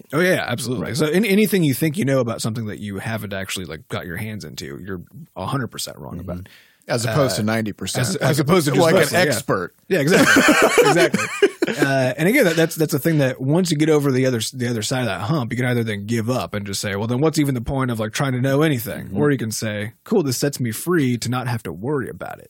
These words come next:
Speaker 1: So you can still go experiment and still search and still try to become better and more knowledgeable, but you no longer have to worry about the fact that you don't know what's going on.
Speaker 2: Mm-hmm.
Speaker 1: So
Speaker 3: Now, this
Speaker 1: I have a
Speaker 3: reminds
Speaker 1: collection
Speaker 3: me
Speaker 1: of these existential crises that I got over and then took what I believe were the correct fork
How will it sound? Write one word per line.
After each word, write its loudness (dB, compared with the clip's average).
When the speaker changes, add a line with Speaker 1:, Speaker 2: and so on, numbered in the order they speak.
Speaker 1:
So -4
you 2
can -4
still 0
go -2
experiment -4
and -12
still -8
search -6
and -8
still -8
try -8
to -8
become -8
better -6
and -8
more -10
knowledgeable, -4
but 0
you 2
no 4
longer 2
have -2
to -2
worry 2
about -4
the -8
fact -8
that -10
you -6
don't -10
know -10
what's -12
going -14
on. -18
Speaker 2:
Mm-hmm. -4
Speaker 1:
So 0
Speaker 3:
Now, 2
this 2
Speaker 1:
I 4
have 6
a 6
Speaker 3:
reminds 4
Speaker 1:
collection 4
Speaker 3:
me 4
Speaker 1:
of 0
these 2
existential -2
crises -2
that -4
I -6
got -2
over 2
and -4
then -2
took -4
what -6
I -2
believe -4
were -6
the -8
correct -8
fork -10